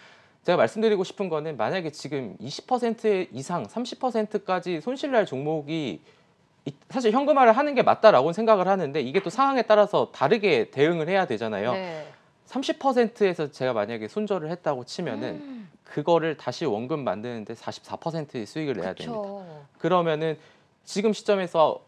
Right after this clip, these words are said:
Speaker 1: 올해 주식시장이 어떻게 될지 되게 불안감이 많이 쌓여진 시장에서 사십오 퍼센트의 수익을 낼 수 있는 종목을 하-, 다시 찾는다?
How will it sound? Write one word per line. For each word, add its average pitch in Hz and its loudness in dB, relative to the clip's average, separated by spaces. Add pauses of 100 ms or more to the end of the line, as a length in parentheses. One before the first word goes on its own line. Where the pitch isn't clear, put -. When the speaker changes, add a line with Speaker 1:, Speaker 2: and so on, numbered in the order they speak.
(160)
Speaker 1:
올해 196 6
주식시장이 175 -2
어떻게 156 0
될지 139 -2
되게 131 0
불안감이 180 4
많이 120 0
쌓여진 180 0
시장에서 165 -4
사십오 123 -4
퍼센트의 202 -2
수익을 202 -2
낼 110 2
수 - -8
있는 160 -4
종목을 139 0
하-, - -2
다시 - -4
찾는다? 185 0